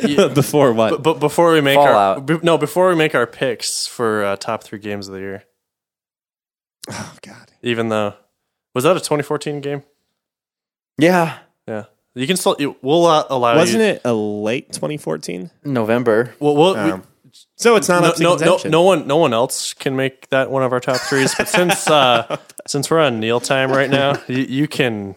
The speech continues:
Speaker 3: He's behind.
Speaker 1: you can make it your top, one of your top three for twenty fifteen. <laughs>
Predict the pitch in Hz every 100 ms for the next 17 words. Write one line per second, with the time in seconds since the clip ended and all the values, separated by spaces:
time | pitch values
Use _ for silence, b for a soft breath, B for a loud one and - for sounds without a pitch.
0 | _ 170 143 135 127 113 104 _ _ _
1 | _ _ 131 151 156 160 127 117 113 120
2 | 110 101 117 107 - 131 131 120 120 127
3 | 117 - 135 120 120 110 117 107 - 101
4 | - 101 98 - b b b b _ 170
5 | 196 82